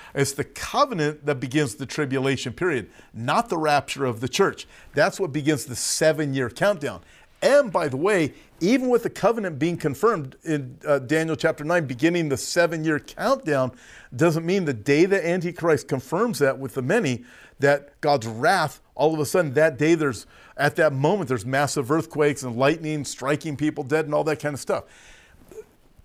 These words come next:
That covenant could be confirmed, and then the, the, the wrath of God, the tribulation judgments, n-, might still not begin for some time after that. You might be thinking, "I've never heard that before." Well,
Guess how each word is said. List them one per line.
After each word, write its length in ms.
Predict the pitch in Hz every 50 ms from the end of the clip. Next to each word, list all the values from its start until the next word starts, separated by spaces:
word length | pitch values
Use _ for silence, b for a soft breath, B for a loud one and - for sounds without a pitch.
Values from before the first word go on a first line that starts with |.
| _ _ _ _ _ _ _
That 220 | 139 160 185 -
covenant 340 | - 208 240 247 220 170 -
could 140 | - 170 147
be 120 | 151 156
confirmed, 520 | - - 143 120 - 233 233 202 160 151 - -
and 180 | 175 156 131
then 280 | 147 175 170 170 156 165 b b b b b _ _ -
the, 380 | 135 117 165 170 170 151 131 B B B B B _ _ -
the, 300 | - 135 117 160 160 156 156
the 180 | 151 123 147 147
wrath 420 | 131 131 143 139 - 151 156 -
of 120 | 185 156 113
God, 600 | 120 147 214 254 139 110 104 113 123 127 - 127
the 100 | 131 131
tribulation 1080 | 131 - - - 143 156 208 196 226 233 226 220 214 226 233 - - 214 185 156 123
judgments, 640 | 110 107 113 151 220 262 196 131 131 135 131 - - b b b b -
n-, 300 | 120 120 127 139 139 127
might 340 | 139 165 233 247 240 - -
still 340 | - - - - 214 233 226
not 200 | 190 185 175 156
begin 260 | 180 143 160 185 175
for 140 | - 185 165
some 220 | - - 196 190
time 260 | - 190 190 190 190
after 240 | 190 190 180 - 214
that. 240 | 240 220 165 - 123
You 100 | 143 165
might 200 | 165 160 156 -
be 80 | 160
thinking, 360 | 139 - 175 165 143 165 - B B B B B B
"I've 160 | 165 175 170
never 220 | 185 196 190 180
heard 200 | 123 196 277 -
that 160 | - 170 - -
before." 340 | 123 113 - 147 135 131
Well, 440 | 113 113 127 127 151 240 302 285 -